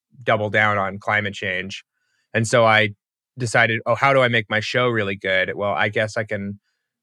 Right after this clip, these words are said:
go back to school." And I went back to grad school, uh, at Columbia for a climate science and policy degree to make the show better. And then through that, I sort of, my, merged my comedy and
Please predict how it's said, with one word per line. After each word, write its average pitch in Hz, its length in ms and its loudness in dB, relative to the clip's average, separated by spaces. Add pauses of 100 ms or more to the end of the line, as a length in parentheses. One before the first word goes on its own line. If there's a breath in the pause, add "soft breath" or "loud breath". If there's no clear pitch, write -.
(160)
go 127 220 4
back 117 280 4
to 117 100 -8
school." 110 500 -2
And 98 100 0
I 101 60 0
went 104 200 -2
back 110 160 0
to 104 100 -10
grad 104 320 2
school, 101 560 -6 (400)
uh, 101 240 4
at 101 160 -6
Columbia 110 640 0
for 107 120 -4
a 104 60 -4
climate 107 380 -4
science 104 380 -2
and 101 100 -12
policy 104 460 -4
degree 92 520 -8 (580)
to 147 140 0
make 123 280 4
the 110 100 -4
show 185 300 4
better. 98 500 2 (220)
And 113 120 -4
then 113 140 0
through 131 380 0
that, 101 420 2 (640)
I 98 140 0
sort 107 220 -6
of, 98 100 -10
my, 101 180 -2
merged 107 640 -4
my 92 160 -2
comedy 98 560 -2
and 98 300 -6